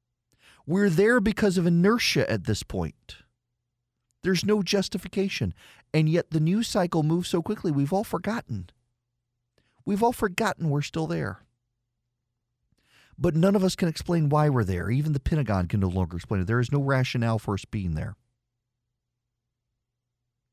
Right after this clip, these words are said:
But we're fixated on impeachment right now. In three weeks, four weeks, we'll be moved on to something else. There'll be something major, something significant.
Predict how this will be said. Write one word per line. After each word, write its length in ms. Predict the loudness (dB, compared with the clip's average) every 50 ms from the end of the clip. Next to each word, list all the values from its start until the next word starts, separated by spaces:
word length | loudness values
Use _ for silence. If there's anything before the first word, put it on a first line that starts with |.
| _ _ -8
But 80 | -6
we're 140 | -6 -4 -6
fixated 480 | -6 -6 -6 -6 -4 -4 -2 -2 0 0
on 80 | -2
impeachment 440 | -2 -2 -4 -6 -6 -6 -6 -8 -6
right 180 | -6 -8 -8 -8
now. 240 | -10 -12 -12 -12 -16 _ _ _ _ _ _ _ _ _ _ _ _ _ _ _ _ _ _ _ _ _ _ _ _ _ _ _ _ -8
In 100 | -8 -8
three 420 | -6 -4 -4 -2 0 0 -2 -4 -4
weeks, 340 | -4 -4 -4 -4 -6 -12 -18
four 280 | -10 -6 -2 -2 0 0
weeks, 460 | -2 -4 -6 -8 -14 -18 -18 -18 -20 _ _ _ _ _ _ _ _ _ _ _ _ _ _ _ _ _ _ _ _ _ _ _ _ _ _ _ _ _ -4
we'll 120 | -4 -2
be 120 | 0 0
moved 300 | 2 2 0 0 2 2
on 200 | 2 2 2 2 0
to 60 | -2
something 340 | -2 -2 -2 -2 -2 -2 0
else. 540 | 0 0 -2 -4 -8 -12 -14 -16 -20 -20 _ _ _ _ _ _ _ _ _ _ _ _ _ _ _ _ _ _ _ _ _ -2
There'll 180 | 0 2 2
be 140 | 2 2 0
something 440 | 0 0 0 0 0 0 0 2 2
major, 340 | 2 2 2 2 0 0 0
something 400 | 0 0 -2 -2 0 -2 -2 -2
significant. 840 | -4 -4 -2 0 0 0 -2 -2 -4 -4 -4 -4 -6 -12 -20 -20